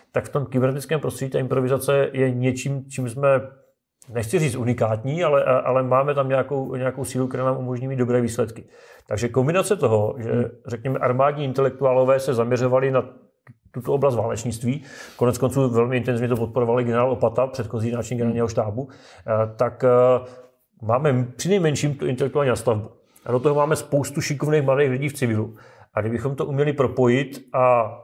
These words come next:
Speaker 1: eh, dát tomu zdroje, tak si myslím, že, eh, bychom měli komparativní výhodu. Eh, že to neděláme, je věc druhá.
Speaker 2: To je to, co mě přesně napadlo, když si člověk vezme furt náklad na plat,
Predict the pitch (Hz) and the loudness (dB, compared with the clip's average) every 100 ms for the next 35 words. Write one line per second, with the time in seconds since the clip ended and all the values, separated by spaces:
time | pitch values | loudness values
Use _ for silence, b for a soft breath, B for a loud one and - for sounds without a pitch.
0 | - _ 139 117 117 117 117 113 139 139 | -20 _ -6 -4 -2 -2 -2 0 -2 0
1 | 120 113 107 120 139 - 117 - 127 120 | 2 4 4 2 -4 -4 -6 -4 -6 -6
2 | 131 120 131 131 127 131 127 127 123 117 | -6 -2 2 4 4 2 0 0 -2 -8
3 | - 127 120 131 127 123 127 110 120 127 | -4 -2 0 0 -2 -2 0 0 -2 -2
4 | 120 110 110 B B B - 117 113 123 | 0 -2 -4 B B B -14 -8 -2 -2
5 | 147 131 131 135 135 131 127 123 95 - | 0 2 4 2 2 -2 -2 -6 -10 -12
6 | _ - - 127 131 127 - 120 123 127 | _ -10 0 2 2 2 -2 0 2 0
7 | 123 - 135 120 120 117 120 117 117 - | 0 -2 -2 0 2 2 2 -2 -2 0
8 | 123 123 113 131 127 - - 123 - 117 | 2 2 2 2 0 -4 -4 -2 2 0
9 | 113 120 131 117 120 117 | 2 0 0 0 0 -2